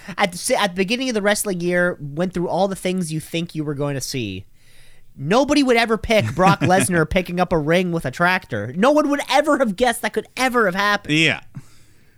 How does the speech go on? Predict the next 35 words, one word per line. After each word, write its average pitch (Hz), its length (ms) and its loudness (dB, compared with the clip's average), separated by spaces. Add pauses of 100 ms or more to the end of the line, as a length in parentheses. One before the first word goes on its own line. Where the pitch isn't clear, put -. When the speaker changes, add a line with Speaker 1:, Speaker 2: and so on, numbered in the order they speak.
Speaker 2:
I 95 60 -10
mean, 90 220 -6
we 101 120 -4
both 101 260 -4
gave 104 260 -4
that 104 260 -6
the 110 80 -8
win 113 320 -2
last 113 340 -4
year 113 200 -4
just 110 180 -10
for 107 140 -12
the 104 80 -8
pure 123 340 -2
craziness. 151 840 -2
The, 90 720 -14 (360)
never 160 280 -2
seen 147 260 -2
something 131 260 -4
like 120 220 -4
that, 117 140 -2
and 117 180 -2
maybe 120 200 -2
never 110 320 -4
again. 95 440 -6 (1000)
Uh, 76 1300 -10
so - 140 -10
that's 156 260 -2
what 151 140 -2
I 151 60 2
went 156 220 -2
with 151 160 -4
again 151 300 -2
this 160 260 -4
year. 87 360 -8